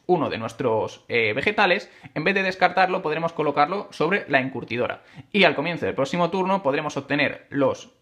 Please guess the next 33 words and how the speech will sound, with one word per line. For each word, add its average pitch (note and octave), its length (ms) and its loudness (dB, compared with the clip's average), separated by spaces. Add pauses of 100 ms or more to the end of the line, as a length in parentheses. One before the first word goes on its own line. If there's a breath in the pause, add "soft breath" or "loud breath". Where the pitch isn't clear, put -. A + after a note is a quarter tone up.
(160)
eh, C#3+ 160 4
las C3 180 2
monedas C#3 340 -2
que F3+ 80 2
indica E3+ 460 2
según D3 520 -2
la C3+ 160 2
cantidad C3+ 440 2
de C#3 140 -2
avances D#3+ 440 0
que C3 100 -4
tenga C3 240 0
la G2 120 2
carta F3+ 260 2
que C3+ 80 -8
hemos A#2+ 140 -6
colocado D3 400 0
sobre C3+ 280 -2
ella. D#2 220 -8 (280 soft breath)
Como D3 220 0
veis, F3+ 160 0
cartas F#3 320 2
con D3 120 -4
diferentes C#3+ 440 -2
efectos F3 380 0
para C3 160 0
aumentar B2+ 340 0
la A2 80 0
variedad A2 380 0
de C3 180 -2
este F3 220 -2
Growing C#3+ 260 0
Season. G#2+ 340 -12